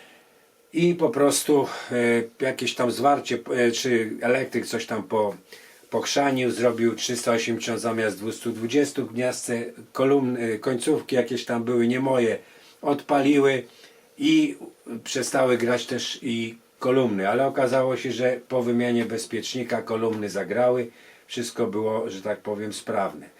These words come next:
Oczywiście takie zabezpieczenie nie jest stuprocentowe, bo stuprocentowych zabezpieczeń nie ma, ale zawsze warto. No i teraz,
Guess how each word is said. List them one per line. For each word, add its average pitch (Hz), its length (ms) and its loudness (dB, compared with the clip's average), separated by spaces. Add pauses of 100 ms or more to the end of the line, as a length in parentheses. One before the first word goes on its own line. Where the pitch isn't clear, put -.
(280)
Oczywiście 123 540 -4
takie 113 300 -4
zabezpieczenie 113 880 -2
nie 156 200 4
jest 117 240 2
stuprocentowe, 107 840 -2
bo 107 140 -4
stuprocentowych 104 840 -6
zabezpieczeń 101 640 -8
nie 98 200 -4
ma, 78 100 -12 (600)
ale 160 400 2
zawsze 127 380 0
warto. 107 440 0
No 104 160 -2
i 143 80 4
teraz, 156 380 2